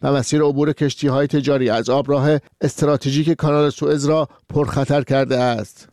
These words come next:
تا جایی که بسیاری از شرکت‌ها مسیر طولانی‌تر و پرهزینه‌تری را برای عبور کشتی‌هایشان جایگزین کرده اند. آقای لندرکینگ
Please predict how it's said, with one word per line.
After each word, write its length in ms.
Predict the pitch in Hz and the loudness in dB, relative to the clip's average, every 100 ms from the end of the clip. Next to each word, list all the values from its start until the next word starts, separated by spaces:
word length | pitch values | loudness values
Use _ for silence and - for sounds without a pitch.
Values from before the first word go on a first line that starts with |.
| _ | _
تا 240 | 156 160 | 0 0
جایی 320 | 147 156 160 151 | 0 2 2 0
که 160 | 139 | -2
بسیاری 400 | 127 113 151 151 | -4 -2 0 2
از 160 | 147 117 | 0 0
شرکت‌ها 640 | 123 113 117 107 131 143 - _ - | -4 -2 -4 -2 0 0 -4 _ -6
مسیر 400 | 139 123 151 156 | -4 -2 0 0
طولانی‌تر 580 | - 143 143 135 139 139 | 0 0 0 0 0 0
و 100 | 131 | 0
پرهزینه‌تری 800 | 131 123 131 127 143 123 143 151 | 0 0 0 0 -2 0 0 2
را 240 | 156 147 - _ | 0 0 -4 _
برای 240 | - 147 156 | -2 0 2
عبور 300 | 151 147 147 | 2 2 0
کشتی‌هایشان 800 | - 127 - 131 143 - 147 135 - _ | -2 -2 0 0 0 0 -2 -2 -8 _
جایگزین 580 | - 151 135 151 139 143 | 0 0 2 0 0 0
کرده 340 | 135 143 135 | 0 0 2
اند. 420 | 139 135 120 110 - _ _ _ | 0 0 -2 -4 -12 _ _ _
آقای 300 | 151 147 147 | -2 2 2
لندرکینگ 720 | 143 135 135 120 - 156 143 | 2 2 0 -2 0 -2 -2